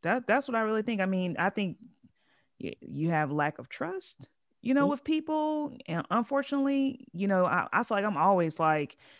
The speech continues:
Speaker 1: you know, Is-, Isaiah used to hate this growing up. That's why he never spends the night at people's houses. He used to hate this. I, I have no clue why he hated this. 'Cause I'm like, "Well, it's for your well-being." We used to be like, you know,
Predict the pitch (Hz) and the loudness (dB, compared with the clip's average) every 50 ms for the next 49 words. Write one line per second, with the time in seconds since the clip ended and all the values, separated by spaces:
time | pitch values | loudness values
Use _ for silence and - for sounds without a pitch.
0 | - _ _ _ _ _ _ _ 170 165 160 151 165 156 - - 160 165 165 196 | -20 _ _ _ _ _ _ _ 0 0 0 0 0 -2 -4 -4 -4 -2 -2 0
1 | 208 190 160 - 147 - - - - - - 160 160 151 156 - 139 127 - - | 0 0 -2 -4 -8 -10 -12 -12 -14 -8 -2 -2 -2 -2 -2 -6 -10 -10 -10 -10
2 | 156 147 139 135 131 127 - 160 170 - 165 160 156 151 147 147 143 143 139 - | -8 -6 -6 -6 -6 -6 -8 -10 -8 -6 -6 -6 -4 -4 -4 -2 -4 -4 -6 -8
3 | 151 143 147 139 131 131 - 139 - 135 127 120 - - - - - 208 208 175 | -8 -6 -6 -6 -6 -8 -10 -12 -12 -12 -12 -12 -12 -14 -16 -8 -4 -4 -2 -2
4 | 165 160 143 131 - - - - - _ _ - 202 269 - - 269 349 330 196 | -2 -2 -4 -4 -6 -14 -18 -18 -20 _ _ 6 6 6 8 6 6 6 4 4
5 | 190 180 180 180 180 - 175 170 160 147 135 139 139 147 147 135 135 135 139 131 | 6 4 4 4 4 0 2 2 2 2 2 2 2 2 2 0 -2 -4 -6 -6
6 | 117 - - 123 107 104 - - _ - - - _ _ _ - 180 175 170 160 | -6 -6 -8 -8 -8 -10 -12 -18 _ -20 -20 -20 _ _ _ -4 -2 0 0 0
7 | 135 147 147 147 147 143 - - 160 160 151 143 139 139 135 143 139 135 156 147 | 0 0 -2 -2 -2 -4 -4 -4 -2 -2 0 -2 -2 -2 0 0 0 0 0 0
8 | 139 135 - - - - - - _ _ _ - 339 605 605 440 - - 190 185 | -2 -2 -4 -8 -18 -20 -20 -20 _ _ _ 0 2 6 6 4 4 6 8 10
9 | 175 170 160 147 - - - _ _ _ _ _ _ _ _ _ _ _ _ _ | 10 10 10 6 2 -4 -16 _ _ _ _ _ _ _ _ _ _ _ _ _
10 | _ _ - 392 359 339 | _ _ -2 2 2 0